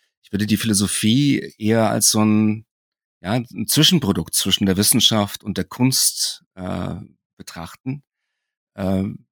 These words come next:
in der Philosophie geht es auch eben darum, dass man Argumente auf eine, ja, auch durchaus, also nicht wissenschaftlich, also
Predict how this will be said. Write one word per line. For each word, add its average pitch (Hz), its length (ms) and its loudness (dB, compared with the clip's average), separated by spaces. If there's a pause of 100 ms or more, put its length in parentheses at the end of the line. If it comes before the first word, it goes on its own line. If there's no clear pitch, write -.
(140)
in 85 160 -6
der 101 140 4
Philosophie 104 520 0
geht 110 220 0
es 110 160 -2
auch 98 360 -6
eben 104 340 -2
darum, 95 420 2
dass 98 180 -2
man 98 140 0
Argumente 95 720 0
auf 101 260 -4
eine, 101 320 0 (1080)
ja, 95 160 -12 (180)
auch - 200 -8 (180)
durchaus, 104 720 2
also 92 120 -4
nicht 95 220 0
wissenschaftlich, 107 840 2
also 87 220 -10